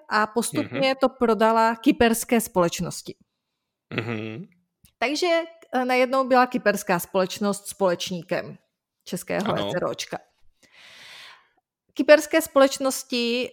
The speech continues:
Speaker 1: byl, eh, vyplacen stoprocentní podíl na zisku.
Speaker 2: Ano.
Speaker 1: A kyperská společnost tyhle peníze vzala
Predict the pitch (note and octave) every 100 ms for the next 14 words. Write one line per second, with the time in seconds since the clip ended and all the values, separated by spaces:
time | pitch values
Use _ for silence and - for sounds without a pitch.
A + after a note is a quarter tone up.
0 | A#3+ B3+ B3+ B3 - B3+ A#3+ A#3+ A#3+ B3
1 | B3 - B3+ B3 B3 B3+ A#3+ A3+ A#3 A#3+
2 | B3 C4 B3+ A#3 A#3+ F3+ E3+ D#3+ - F3
3 | D#4+ - _ _ _ _ _ _ _ -
4 | - C#3 F#2+ G2 A#2 G#3 _ _ _ -
5 | - D#4 F4 E4+ - D4 - C4+ C#4 C4+
6 | C4 A#3+ A3+ G3 F3+ D3+ E3+ F3+ G3+